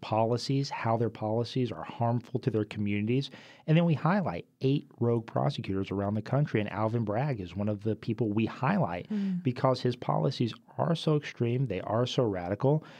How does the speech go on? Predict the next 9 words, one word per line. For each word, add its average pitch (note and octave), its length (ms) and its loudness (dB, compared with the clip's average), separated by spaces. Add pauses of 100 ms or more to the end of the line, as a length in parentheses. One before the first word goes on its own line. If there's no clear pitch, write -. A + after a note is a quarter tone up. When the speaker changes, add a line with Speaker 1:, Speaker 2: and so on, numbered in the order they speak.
(220)
Speaker 1:
And C#3+ 140 4
Ron E3+ 180 6
DeSantis D3 560 2
is A2+ 180 2
exactly G#2+ 800 0
right B2+ 400 0 (160)
that A2+ 180 2
it B2 160 0
is E3 300 0